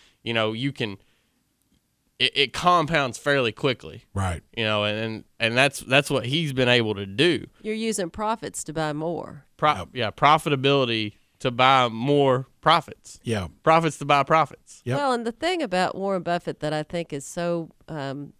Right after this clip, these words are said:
Speaker 3: interesting is he, of course, has this unbelievable reputation in the investment business, but people do not, I, I, for the, I didn't until I started learning about all this,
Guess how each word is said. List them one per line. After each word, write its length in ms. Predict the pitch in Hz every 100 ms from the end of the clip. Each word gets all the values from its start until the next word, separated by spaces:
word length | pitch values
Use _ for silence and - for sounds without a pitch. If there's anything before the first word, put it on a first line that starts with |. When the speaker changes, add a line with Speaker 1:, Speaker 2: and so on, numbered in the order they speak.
| -
Speaker 3:
interesting 720 | 190 196 156 147 - 160 151
is 180 | - 156
he, 180 | 160 165 _
of 220 | - 165 -
course, 280 | 214 202
has 380 | 185 151 147 - -
this 640 | - - _ _ _ - -
unbelievable 720 | - 190 170 160 170 160 151 147
reputation 1040 | 160 - 151 - 151 151 - 139 143 139 _ _ _ _
in 180 | 175 190
the 140 | 175 165
investment 540 | 156 160 165 - 85
business, 440 | 165 160 131 143
but 260 | - 160 151 _ -
people 360 | 254 262 214
do 320 | 180 - 196
not, 280 | 208 190 180 _ _ _ -
I, 140 | 180 -
I, 140 | - 165 _ _ _
for 120 | - 180
the, 200 | 170 160 _ - - _ -
I 180 | 185 196
didn't 320 | 180 165 160
until 320 | 151 - 151
I 140 | 151 151
started 400 | - 160 151 -
learning 240 | 151 151
about 180 | 143 143
all 120 | 147 147
this, 240 | 143 -